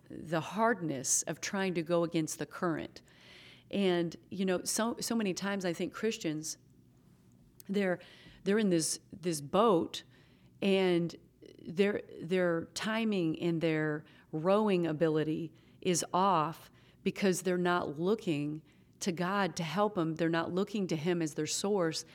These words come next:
and they're trying to do everything on their own, and they're coming up against the hardness of trying to do all the work on their own. But I'm telling you, man, when you get in the, in the boat and you got the Holy Ghost in the boat with you, you got Jesus in the boat with you, you got God the Father,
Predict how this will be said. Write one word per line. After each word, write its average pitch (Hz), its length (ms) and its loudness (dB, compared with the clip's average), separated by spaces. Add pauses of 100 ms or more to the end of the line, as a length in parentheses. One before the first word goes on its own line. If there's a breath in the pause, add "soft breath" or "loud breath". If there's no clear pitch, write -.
(240 loud breath)
and 175 140 2
they're 180 80 2
trying 202 380 -2
to 160 60 -4
do 190 220 0
everything 170 460 0
on 160 140 0
their 156 200 -2
own, 190 360 0 (280 loud breath)
and 180 140 2
they're 175 80 4
coming 196 480 -2
up 180 160 -2
against 175 520 -2 (300 loud breath)
the 160 180 0
hardness 190 720 0 (240 loud breath)
of 175 140 -2
trying 202 460 -2
to 196 120 -4
do 202 360 0
all 196 220 4
the 196 100 0
work 202 340 0
on 175 160 0
their 165 220 -2
own. 190 260 -2
But 175 140 -2
I'm 160 100 -2
telling 214 440 -4
you, 160 280 0 (320 loud breath)
man, 214 260 -2
when 196 160 0
you 220 80 -2
get 226 180 0
in 208 140 0
the, 185 120 -2 (260 loud breath)
in 180 100 2
the 175 60 4
boat 202 340 6
and 185 200 0
you 208 160 0
got 170 420 0
the 156 80 -6
Holy 240 380 2
Ghost 226 360 0
in 196 100 -2
the 175 80 0
boat 196 240 2
with 208 200 -2
you, 208 260 0 (300 loud breath)
you 190 100 0
got 165 280 4
Jesus 240 480 2
in 220 100 0
the 208 80 0
boat 208 300 2
with 208 160 -2
you, 208 80 -2
you 196 60 -2
got 175 200 0
God 226 180 0
the 208 40 -10
Father, 226 180 0